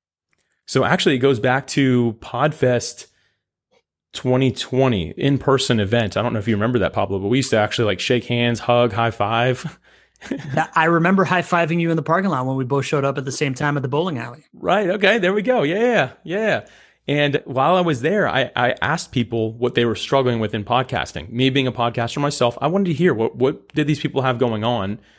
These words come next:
Speaker 1: Because if there's one thing I've learned from these, these failures we've been talking about along the way, is that, uh, my ideas aren't that great. I need to find what other people are struggling with, right? <laughs> So there's a lesson there for sure. But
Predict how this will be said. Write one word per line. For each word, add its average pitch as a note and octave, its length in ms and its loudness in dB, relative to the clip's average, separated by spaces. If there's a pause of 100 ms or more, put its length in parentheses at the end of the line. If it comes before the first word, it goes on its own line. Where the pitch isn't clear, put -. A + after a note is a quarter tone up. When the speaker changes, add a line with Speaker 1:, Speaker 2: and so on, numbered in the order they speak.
(180)
Speaker 1:
Because A2 220 -2
if A#2 80 -4
there's A2 140 -4
one C#3+ 140 2
thing B2+ 120 4
I've G#2 120 2
learned B2 320 2
from A#2 140 -4
these, A2 240 -2
these A2+ 160 -4
failures B2+ 420 2
we've A2 120 0
been G#2 100 -6
talking G2+ 260 0
about G#2 140 -2
along G#2 180 -2
the F#2+ 60 -8
way, A#2 340 0 (460)
is A#2 240 0
that, A2 320 0
uh, A#2 180 2
my A#2+ 160 2
ideas A2+ 380 0
aren't G#2+ 180 -4
that E2+ 160 -6
great. G#2 400 -4
I G#2+ 80 -6
need A2 160 -6
to G2+ 80 -10
find G#2+ 300 -2
what G2+ 80 -6
other G2+ 120 -2
people G2+ 240 -8
are E2+ 60 -4
struggling A#2+ 400 -2
with, G2 160 -6
right? B2+ 260 -2
<laughs> - 0 -
So C3 300 2
there's B2+ 140 2
a A#2 60 0
lesson A#2+ 340 0
there A#2 240 2
for G#2+ 120 -8
sure. B2+ 300 2
But G#2+ 260 -2